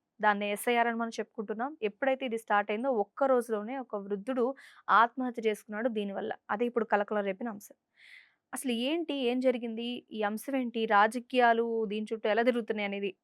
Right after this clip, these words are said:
ఫుల్ డీటెయిల్స్ చూస్తే ఈ ఎస్ఐఆర్ ఎన్ఆర్సీ భయం అనేది నెలకొందనే చెప్పొచ్చు. కేంద్ర ఎన్నికల సంఘం, అదేనండి ఎలక్షన్ కమిషన్,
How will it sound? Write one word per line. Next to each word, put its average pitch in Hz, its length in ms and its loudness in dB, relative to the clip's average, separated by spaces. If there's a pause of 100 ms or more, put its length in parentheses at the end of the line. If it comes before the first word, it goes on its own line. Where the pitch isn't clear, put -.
(140)
ఫుల్ 240 140 2
డీటెయిల్స్ 220 380 0
చూస్తే 269 200 -8
ఈ 214 260 -8
ఎస్ఐఆర్ 302 520 4 (100)
ఎన్ఆర్సీ 214 400 -4 (200)
భయం 226 280 -2
అనేది 208 260 -4 (460)
నెలకొందనే 226 480 0
చెప్పొచ్చు. - 460 -12 (760)
కేంద్ర 294 260 4
ఎన్నికల 233 360 4
సంఘం, 214 320 -8 (520)
అదేనండి 214 300 0
ఎలక్షన్ 208 300 -2
కమిషన్, 220 320 -14